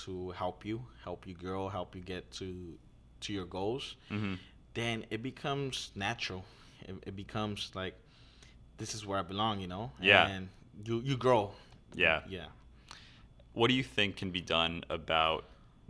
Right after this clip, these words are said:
Speaker 2: destigmatizing community college?
Speaker 1: For, for once, I, I, I believe that community, um, community colleges should reach out more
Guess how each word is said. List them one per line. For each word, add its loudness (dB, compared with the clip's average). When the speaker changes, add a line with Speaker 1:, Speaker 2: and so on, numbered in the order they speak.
Speaker 2:
destigmatizing -4
community -8
college? -4
Speaker 1:
For, 2
for -4
once, 0
I, 0
I, -2
I -2
believe -4
that -2
community, 0
um, -2
community -2
colleges 2
should 0
reach 2
out 4
more 0